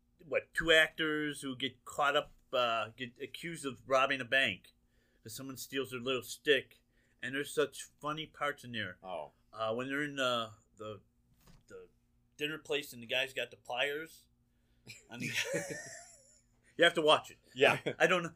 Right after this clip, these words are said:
Speaker 1: I don't know how many people have seen
Speaker 3: And
Speaker 1: it.
Speaker 3: I always thought it was such an odd pairing 'cause, like, Gene Wilder is known as this kind of classical actor, and he's this, he can, he's,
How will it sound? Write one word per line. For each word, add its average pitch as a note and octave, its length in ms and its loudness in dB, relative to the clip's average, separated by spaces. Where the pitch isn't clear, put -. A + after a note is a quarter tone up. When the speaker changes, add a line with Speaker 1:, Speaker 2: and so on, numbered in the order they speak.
Speaker 1:
I E3 40 -2
don't F3 140 -2
know G3+ 120 8
how F#3 40 2
many F3 140 0
people E3 260 -10
have - 60 -8
seen D#3+ 280 -4
Speaker 3:
And D3+ 180 8
Speaker 1:
it. - 100 -8
Speaker 3:
I D3 140 8
always F3+ 240 8
thought D#3 180 6
it C#3 60 4
was C#3 120 -2
such D#3 160 2
an C3+ 80 -2
odd B2 280 -4
pairing C3+ 200 -4
'cause, A#2 320 -6
like, A#2 260 0
Gene D#3+ 260 2
Wilder C#3 380 4
is A2+ 140 0
known C3+ 240 6
as A2+ 120 -2
this A#2+ 120 -4
kind B2 180 -4
of G2+ 80 -6
classical B2 640 0
actor, A#2+ 340 -2
and G#2+ 80 -14
he's G#2 140 -10
this, G2+ 160 -10
he A#2 100 -20
can, A2 260 -8
he's, A#2 200 -14